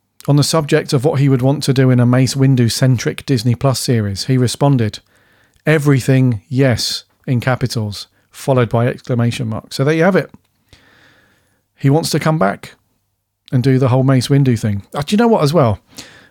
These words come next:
I say that he's fully aware of what's going on. Do you know what? He probably gets asked around this subject all the time, without fail.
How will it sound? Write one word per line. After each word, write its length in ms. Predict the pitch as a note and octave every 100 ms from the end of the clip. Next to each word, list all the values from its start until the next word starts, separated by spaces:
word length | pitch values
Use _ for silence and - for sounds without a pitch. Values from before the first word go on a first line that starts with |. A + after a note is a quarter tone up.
| -
I 80 | C#3+
say 260 | G3 F#3+
that 180 | D#3 B2+
he's 320 | D3+ C#3 C3+
fully 260 | - D#3 B2+
aware 260 | A#2+ A#2
of 100 | G#2+
what's 200 | A#2 -
going 240 | - A#2 A2+
on. 120 | G2+
Do 140 | G2
you 40 | D3
know 120 | D#3
what? 200 | B2+ B2
He 100 | C#3+
probably 360 | - E3 D#3+ D3
gets 240 | E3 C#3
asked 420 | C#3 C3+ - - - _ _ - -
around 440 | C#3 B2+ C3 C3
this 180 | A#2 G#2+
subject 380 | B2 G#2+ - - -
all 320 | A#2 A2 A2
the 100 | G#2
time, 360 | A2 F#2+ E2 - _ _ - _ _ _ _ _ _ _ _ B2
without 420 | C3+ C3+ B2 B2+
fail. 360 | A2+ G#2 F#2+